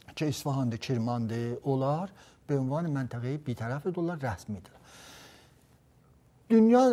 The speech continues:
müharibəsi başlayanda o, ə, qərardat ki, ingilislərlə rusların arasında var idi, ona istinad eləyirlər, qoşunların gətirirlər İrana.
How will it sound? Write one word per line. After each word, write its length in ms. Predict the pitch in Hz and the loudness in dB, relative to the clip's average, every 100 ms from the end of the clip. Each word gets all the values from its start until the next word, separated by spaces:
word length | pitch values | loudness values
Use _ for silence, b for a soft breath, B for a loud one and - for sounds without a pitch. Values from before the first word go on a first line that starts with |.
| - | 2
müharibəsi 640 | 165 175 170 170 165 156 175 135 | 0 0 2 2 2 2 2 4
başlayanda 680 | 143 - 151 151 143 135 147 160 208 254 _ _ _ _ _ _ _ - | 4 2 0 2 2 0 0 -2 -4 -10 _ _ _ _ _ _ _ 4
o, 60 | 277 | 4
ə, 420 | 233 - - 160 151 147 143 139 135 131 127 123 123 117 120 | 4 -4 -8 -4 0 2 2 2 0 0 -2 -4 -6 -8 -2
qərardat 480 | 160 147 139 147 147 | 2 4 4 0 0
ki, 120 | 151 | 0
ingilislərlə 640 | 139 135 120 143 131 131 127 | 0 0 -2 -4 -2 -2 -4
rusların 460 | 127 - 131 127 127 | -4 -4 -2 -2 -2
arasında 460 | 120 - 131 123 117 | -4 -4 -4 -2 -2
var 260 | 127 123 | 0 0
idi, 120 | 127 220 | 2 2
ona 360 | - 165 208 | 2 2 2
istinad 400 | 175 - 147 170 | 0 0 2 4
eləyirlər, 600 | 226 226 185 160 156 165 196 | 4 4 4 2 2 2 4
qoşunların 560 | 175 - 151 151 165 | 2 2 2 2 2
gətirirlər 1500 | 170 147 - 143 135 135 131 131 156 - _ _ _ - - 120 | 2 0 0 -2 0 -2 -2 -4 -8 -12 _ _ _ -18 -6 -4
İrana. 340 | 107 98 | -4 -6